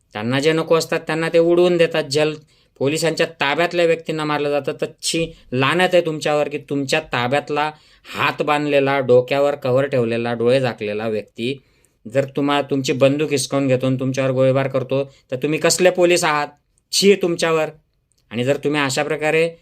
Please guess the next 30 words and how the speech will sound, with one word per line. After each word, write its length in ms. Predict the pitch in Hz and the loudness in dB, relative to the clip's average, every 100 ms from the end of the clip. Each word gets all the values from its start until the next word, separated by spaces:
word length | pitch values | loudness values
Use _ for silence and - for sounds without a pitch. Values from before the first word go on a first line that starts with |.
| _ - | _ -8
वरून 360 | 113 123 156 156 | 0 2 2 2
आज्ञा 380 | 123 120 151 | 0 0 0
घेऊन 180 | 156 165 | 2 2
एन्काउंटर 460 | 160 156 160 160 165 | 0 0 -2 -2 -2
करत 260 | 156 156 | -2 -2
असाल 300 | 147 135 131 135 | -2 -2 -2 -2
तर 80 | 147 | -2
तुम्ही 240 | 156 156 | -2 -4
काय 200 | 165 170 | -2 -2
संविधानाची 600 | - 175 165 165 165 160 | 2 2 4 2 0 -2
शपथ 260 | 143 170 151 | -6 -6 -6
घेऊन 160 | 147 151 | -4 -4
पोलीस 260 | 139 139 135 | -4 -6 -4
झालेले 340 | 127 120 113 | -2 -2 -4
आहात? 260 | 107 98 104 _ _ _ _ - | -6 -8 -14 _ _ _ _ -8
आणि 180 | 120 131 | -2 2
हे 60 | |
असले 300 | 143 135 151 147 | 2 0 -4 -4
फुटकळ 360 | - 131 - 160 | -6 -2 2 2
नेते 640 | 160 147 139 135 135 135 _ _ _ _ _ _ _ _ | 2 0 0 2 2 -2 _ _ _ _ _ _ _ _
की 100 | - | -8
जे 300 | 120 135 135 | 0 2 4
लोकांच्या 420 | 131 127 135 139 139 | 4 2 0 0 -2
भावने-, 920 | 120 107 117 127 131 117 117 117 113 | -2 0 2 2 0 -2 -4 -4 -2
वर 160 | 127 | -2
स्वार 360 | 131 - 123 131 | -2 -2 0 2
होऊ 160 | 127 | 0
पाहतात, 400 | 123 117 - 113 120 _ _ - | 0 -4 -4 -6 -8 _ _ -12
असल्या 260 | 107 - | -8 -4
प्रकारचं 380 | 127 127 127 131 | -4 -2 -2 -2